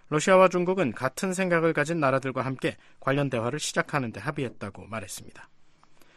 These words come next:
한편 왕 부장은 라브로프 장관과 우크라이나와 이스라엘, 하마스 전쟁 등 지역과 국제 현안들에 대해 깊이 있게 논의했다며, 중국은 책임 있는 강대국으로서 늘 상황의 옳고 그름에 따라 독립적으로 입장을 결정한다고 강조했습니다.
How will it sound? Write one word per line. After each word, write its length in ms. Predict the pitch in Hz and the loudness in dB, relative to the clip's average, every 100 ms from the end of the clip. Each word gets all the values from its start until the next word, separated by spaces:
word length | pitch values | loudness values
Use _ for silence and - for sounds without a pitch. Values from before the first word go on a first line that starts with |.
| - - - | -20 -20 -6
한편 280 | 175 185 175 | -2 4 4
왕 180 | 156 170 | 4 2
부장은 340 | 180 196 165 | 4 4 4
라브로프 420 | 123 143 175 - | 4 4 4 2
장관과 520 | 160 151 151 156 180 151 | -2 0 0 2 2 2
우크라이나와 640 | 123 143 135 123 107 98 | -2 -2 -2 0 -4 -6
이스라엘, 440 | 104 127 120 131 | -6 -4 -2 0
하마스 400 | 139 160 160 - | 0 0 0 -2
전쟁 320 | - 135 139 139 | -4 -2 -2 -2
등 180 | 139 - - - - | -4 -6 -20 -20 -14
지역과 460 | - 151 156 - 110 | -2 2 2 0 -4
국제 360 | 135 - 156 | -4 -4 -2
현안들에 520 | 147 160 151 147 135 123 | 0 2 0 0 -2 0
대해 240 | 131 156 | 0 0
깊이 340 | - - 175 | -4 -4 0
있게 220 | 165 - 139 | 0 0 0
논의했다며, 640 | 135 135 127 147 160 - _ - - - - | 0 0 0 0 -2 -4 _ -20 -20 -16 -4
중국은 380 | 135 131 160 | -2 0 -2
책임 300 | - 185 185 | -2 -6 -2
있는 220 | 185 180 180 | 0 0 0
강대국으로서 920 | 139 151 160 143 - 107 - 95 87 | -2 -2 -2 -4 -4 -6 -6 -10 -6
늘 180 | 113 135 | -4 -4
상황의 400 | 151 156 156 170 | -4 -2 0 0
옳고 460 | 127 151 - 180 | 0 -4 -2 -4
그름에 340 | - 139 151 151 | -2 -2 -2 -2
따라 320 | - 160 - - - - - | 0 -2 -2 -10 -20 -18 -4
독립적으로 800 | 147 175 180 - 160 135 104 | 0 0 0 0 2 2 -4
입장을 500 | 120 131 - 139 156 170 | -6 -8 -2 0 2 -2
결정한다고 800 | - 123 - 143 139 107 95 92 | -2 -4 -2 -4 -4 -6 -10 -10
강조했습니다. 800 | - 117 104 - - 92 - | -6 -6 -6 -10 -12 -12 -18